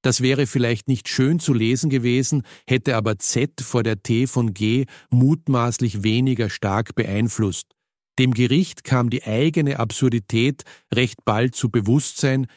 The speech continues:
eventuell waren auch externe Kräfte diesbezüglich hilfsbereit.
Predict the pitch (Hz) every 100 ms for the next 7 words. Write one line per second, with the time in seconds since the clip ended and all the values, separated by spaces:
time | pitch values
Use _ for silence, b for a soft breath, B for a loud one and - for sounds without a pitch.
0 | b - 123 123 127 131 127 127 117 117
1 | 113 107 - 143 - - 120 113 107 -
2 | 107 131 - - 113 110 127 - 123 -
3 | 127 113 110 - 123 113 - - 95 90
4 | 87 -